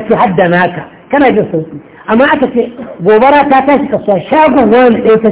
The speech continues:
ci, to za ka ji musibar ta yi maka, sai kai ta rai. To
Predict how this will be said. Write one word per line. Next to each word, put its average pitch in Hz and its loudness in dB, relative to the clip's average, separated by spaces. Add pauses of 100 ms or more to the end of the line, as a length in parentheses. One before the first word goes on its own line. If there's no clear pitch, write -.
ci, 196 -8 (1200)
to 165 -4
za 202 2
ka 208 -4
ji 196 0
musibar 185 -2
ta 175 0
yi 180 0
maka, 175 -6 (100)
sai 208 0
kai 175 -4
ta 208 0
rai. 202 0 (1600)
To 208 -6